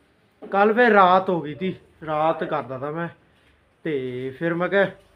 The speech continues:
ਇਹਦੀ ਬੈਟਰੀ ਜਮੇ ਡਾਊਨ ਤੀ, ਤੇ ਮੇਰੇ ਹਿਸਾਬ ਨਾਲ ਡੇਢ ਦਿਨ ਕੱਢ ਜਾਂਦਾ ਚਾਰਜ, ਤੇ ਡੇਢ ਦਿਨ ਚਾਰਜ ਨਹੀਂ ਲਾਇਆ ਮੈਂ।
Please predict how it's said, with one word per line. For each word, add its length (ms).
ਇਹਦੀ 200
ਬੈਟਰੀ 500
ਜਮੇ 300
ਡਾਊਨ 280
ਤੀ, 260
ਤੇ 200
ਮੇਰੇ 240
ਹਿਸਾਬ 300
ਨਾਲ 220
ਡੇਢ 320
ਦਿਨ 220
ਕੱਢ 200
ਜਾਂਦਾ 280
ਚਾਰਜ, 500
ਤੇ 420
ਡੇਢ 300
ਦਿਨ 200
ਚਾਰਜ 420
ਨਹੀਂ 240
ਲਾਇਆ 280
ਮੈਂ। 140